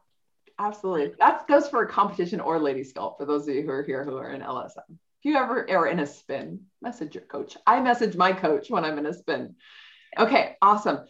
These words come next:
Um, just kind of quickly here too, we're gonna go over time a little bit. In terms of mental prep, so, like, you guys both gave really good mental prep examples. Okay, let's move on from Belinda's question. That's good.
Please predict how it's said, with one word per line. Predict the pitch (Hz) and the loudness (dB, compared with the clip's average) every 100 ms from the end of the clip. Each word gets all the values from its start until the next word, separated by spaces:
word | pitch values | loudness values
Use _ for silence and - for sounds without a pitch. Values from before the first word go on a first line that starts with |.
| _ _ | _ _
Um, | 190 202 170 - | 2 4 2 -6
just | 190 226 233 | 0 0 2
kind | 294 269 | 0 0
of | 240 233 | 0 -4
quickly | - 226 220 _ _ _ 208 190 | 0 -2 -2 _ _ _ 0 0
here | 208 202 | -2 -4
too, | 233 | 2
we're | 208 208 | 4 4
gonna | 233 | 2
go | 156 | 0
over | 139 143 | 0 -2
time | 139 143 | -8 -6
a | |
little | 139 143 | -2 0
bit. | 147 139 - - _ - _ | 0 -2 -8 -20 _ -20 _
In | 214 196 | -2 0
terms | - 247 285 | 0 0 2
of | 320 | 2
mental | 233 196 190 214 233 220 214 - | 0 0 0 0 2 2 0 -4
prep, | 208 151 139 - | 4 4 4 -2
so, | - 214 190 | -2 2 4
like, | 220 180 - | 4 4 0
you | 185 | -6
guys | 196 190 | -2 -2
both | 190 170 | 0 -6
gave | 170 156 | -2 -2
really | 151 143 | 0 0
good | 143 143 | 0 -2
mental | 123 - | -6 -8
prep | 143 151 - | -14 -14 -16
examples. | - 147 - - | -14 -12 -12 -4
Okay, | 170 180 | 0 2
let's | 170 - | 2 4
move | 233 196 | 4 6
on | 147 | 4
from | - 139 | 0 -6
Belinda's | 143 123 - | -6 -8 -14
question. | _ - - | _ -20 -4
That's | 165 170 | -2 -2
good. | - | -6